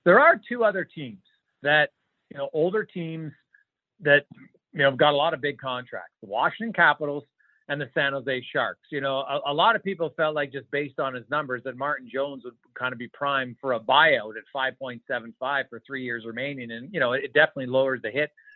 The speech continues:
quite a bit. They brought in Adin Hill, who they still have to sign. You know, I've heard some talk, though, that Martin Jones, his off-season training is kind of getting back. He kind of went away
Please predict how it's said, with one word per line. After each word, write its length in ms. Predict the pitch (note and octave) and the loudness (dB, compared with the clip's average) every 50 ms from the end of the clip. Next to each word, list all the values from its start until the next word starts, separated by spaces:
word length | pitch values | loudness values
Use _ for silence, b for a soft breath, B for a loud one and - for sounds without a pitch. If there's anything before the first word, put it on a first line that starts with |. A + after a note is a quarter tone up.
| b b b b - | b b b b -2
quite 220 | - D#3 C#3+ B2+ | 2 2 2 2
a 40 | A#2+ | 2
bit. 180 | A2+ C#3 D3 - | -2 -4 -4 -4
They 120 | C#3 A#2+ | -4 -8
brought 300 | A2 G2+ C3 B2 C3+ D3 | -6 -4 -4 -2 -2 -2
in 120 | D#3+ D3+ D3+ | -4 -6 -8
Adin 320 | C#3 C#3+ D3+ C#3+ D3 C#3+ | -8 -10 -8 -8 -10 -12
Hill, 340 | C3 C3 C#3 C#3 C3+ C#3 C#3 | -10 -6 -2 -2 -2 -2 -2
who 140 | C3 C3 B2 | -6 -10 -10
they 140 | A#2+ A#2 - _ | -12 -12 -12 _
still 160 | - C#3+ B2 | -8 -6 -4
have 180 | B2+ C3 - - | -4 -4 -6 -6
to 80 | - _ _ - | -14 _ _ -6
sign. 440 | F3 E3+ D3+ C#3 C3 B2+ B2+ B2+ b b b b b b _ - | -4 -2 -2 -2 -2 -4 -4 -8 b b b b b b _ -2
You 60 | D3+ | 0
know, 80 | D#3 | 0
I've 140 | D3 C3+ - | 0 0 2
heard 260 | - F#3 A3+ B3 F#3+ - | 4 4 4 4 2 -2
some 140 | A3+ G#3+ F#3 | -10 -8 -2
talk, 300 | - F#3+ F#3 F#3 F3+ - - | 0 2 2 2 0 0 -2
though, 120 | F#3+ F3 | -2 0
that 160 | E3 D#3+ D3+ | 0 -2 -2
Martin 320 | D3+ D3+ E3+ F3 E3+ E3 C3+ | -2 -2 -2 -2 -4 -8 -4
Jones, 340 | C3+ D#3+ D#3+ D#3+ D#3+ D#3+ - | -2 -2 -2 -2 -4 -6 -8
his 120 | C#3+ B2 B2 | -10 -6 -2
off-season 540 | C#3+ D#3 D#3+ D3+ - F#3+ F#3 E3 D3+ E3 D3 - | 2 2 2 0 -2 -6 -6 -6 -6 -8 -10 -2
training 260 | - D#3+ D#3 D#3+ D#3+ | -2 0 0 0 -4
is 80 | D3+ - | -6 -2
kind 140 | D#3+ D3+ D3 | -4 -4 -2
of 60 | C3 | -4
getting 200 | D3+ D3 D3 C#3+ | -8 -8 -8 -10
back. 340 | A2+ - B2+ C3+ D3+ D#3+ - - | -4 0 4 6 6 6 4 2
He 80 | B2+ | -12
kind 240 | A#2 - D3 D3+ E3 | -4 -2 0 0 0
of 80 | D#3+ D#3 | -2 -4
went 160 | D#3 D3+ D3+ | -4 -4 -4
away 340 | C#3 C3 D3 D3+ E3 F3 | -2 0 0 0 0 -2